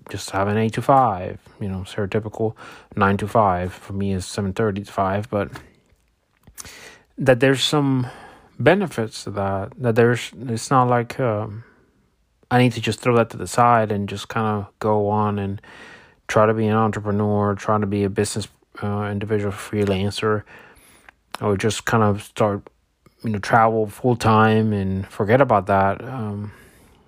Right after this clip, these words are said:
so because that way I can contrast it and really compare it to the right thing and not this fantasy world that is out there that it's,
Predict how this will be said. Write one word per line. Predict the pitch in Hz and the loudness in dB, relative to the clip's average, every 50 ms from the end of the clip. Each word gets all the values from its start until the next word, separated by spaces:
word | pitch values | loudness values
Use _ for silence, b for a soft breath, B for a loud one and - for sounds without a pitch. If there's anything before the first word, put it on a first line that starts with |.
| b b b _ _ _ _ | b b b _ _ _ _
so | - - 127 123 123 107 90 82 80 - - _ _ _ - | 0 4 4 4 4 2 -2 -8 -10 -16 -20 _ _ _ -6
because | - - - 127 120 | -6 2 2 4 6
that | 139 139 135 | 6 4 6
way | 135 131 127 | 4 4 2
I | 123 | 0
can | - 120 107 | -2 -4 -8
contrast | - - 120 117 113 113 - - 107 101 - - | -2 2 2 2 2 2 0 -2 -2 -2 -2 -4
it | 120 113 | -6 -4
and | 113 110 110 110 110 117 | -4 -4 -4 -4 -4 0
really | 123 131 131 120 113 104 98 B B B B B B B B B _ | 0 2 2 2 0 0 -4 B B B B B B B B B _
compare | - 120 110 - - 120 117 113 | -2 -2 -2 0 2 2 2 2
it | 110 113 | 2 -2
to | - 113 | -4 -6
the | 107 110 107 | -6 -2 -2
right | 110 107 104 98 | 0 0 -2 -2
thing | - - 104 104 98 95 95 95 - | -6 -8 -8 -6 -6 -6 -6 -8 -8
and | 87 101 | -6 -4
not | 104 107 101 101 | -2 -2 -2 -2
this | - 104 - | -6 -8 -8
fantasy | - - 117 107 104 98 95 95 - - - 110 | -6 -4 -4 -2 -2 -4 -4 -6 -8 -8 -8 -8
world | 104 104 113 120 113 110 107 110 110 113 113 117 | -8 -8 -8 -6 -6 -6 -6 -6 -6 -8 -8 -6
that | 113 110 107 | -6 -4 -4
is | 110 101 - | -4 -4 -2
out | 107 104 107 107 | -2 -2 -2 -2
there | - 95 95 98 | -4 -6 -6 -4
that | 101 101 98 98 | -4 -4 -6 -6
it's, | 101 101 - - - | -8 -10 -12 -18 -20